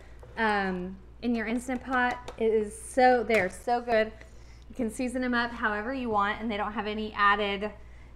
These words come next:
chemicals or anything in them. So we're gonna use, um, these, we did not can them. We just store 'em in jars. And they'll keep for about a week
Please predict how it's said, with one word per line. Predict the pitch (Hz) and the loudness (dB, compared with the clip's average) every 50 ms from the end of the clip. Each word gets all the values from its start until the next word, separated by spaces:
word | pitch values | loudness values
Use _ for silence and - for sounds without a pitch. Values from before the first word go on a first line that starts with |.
| - - | -18 -8
chemicals | - 262 214 214 208 202 208 202 190 190 196 | -4 -4 -2 -2 -4 -4 -4 -6 -6 -6 -6
or | 196 185 | -8 -8
anything | - 196 185 185 190 190 - - 190 185 - | -6 -8 -8 -8 -8 -10 -10 -10 -10 -10 -8
in | 196 190 190 | -8 -8 -8
them. | 175 160 160 170 - - | -8 -10 -10 -12 -12 -4
So | - 233 | -2 -2
we're | 226 240 254 | 0 0 -4
gonna | 294 269 254 | -4 -4 -4
use, | 233 226 240 226 220 220 214 - - - - - - - - - - - - - - - - - - - - | -4 -2 -2 0 -2 -2 -2 -8 -12 -16 -16 -18 -18 -18 -18 -20 -20 -20 -20 -20 -20 -20 -20 -20 -20 -8 -2
um, | 226 214 208 196 185 180 175 180 180 - - - - - - 214 | 0 0 0 0 -2 -6 -10 -14 -16 -18 -20 -20 -20 -20 -14 -10
these, | 262 277 277 269 | -8 -8 -8 -6
we | 262 277 | -4 -4
did | 262 226 240 233 | -2 0 0 2
not | 240 240 277 294 - - - | 4 2 2 2 0 -6 -8
can | - 269 254 233 226 214 202 196 180 | -4 -2 0 0 2 0 0 -2 -4
them. | 165 160 170 | -6 -6 -6
We | 175 190 196 | -6 -6 -4
just | 220 214 214 - - | -4 -6 -6 -8 -14
store | - - 240 220 220 220 208 | -8 -2 2 4 4 4 2
'em | 190 185 | 0 -4
in | 180 180 175 | -6 -8 -8
jars. | - 196 175 165 156 147 147 151 - - - - - - - - - - - - - - - | -2 0 0 2 2 0 -2 -6 -10 -14 -14 -14 -8 -8 -8 -8 -8 -12 -16 -16 -16 -14 -8
And | 214 220 220 208 | -6 -6 -4 2
they'll | 226 226 220 233 | 6 6 6 6
keep | 233 - - 285 254 - | 4 0 -4 -6 -6 -4
for | - 240 226 | 0 2 2
about | 214 214 214 214 214 | 4 6 6 6 6
a | 214 196 | 6 2
week | 185 185 190 208 233 262 262 - | -2 -4 -6 -6 -6 -8 -10 -12